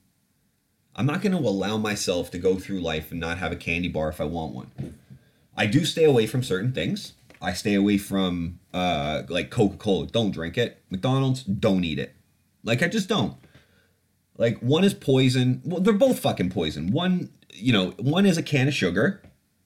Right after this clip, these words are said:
artificial sugar, sugar, sugar. <laughs> Um, one is artificial sugar,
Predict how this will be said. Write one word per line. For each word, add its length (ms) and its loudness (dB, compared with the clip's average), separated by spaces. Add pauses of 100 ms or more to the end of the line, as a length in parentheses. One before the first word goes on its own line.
(220)
artificial 500 0
sugar, 580 -2
sugar, 460 0
sugar. 460 -2 (220)
<laughs> 460 -2 (480)
Um, 480 0
one 240 2
is 80 2
artificial 480 0
sugar, 480 -2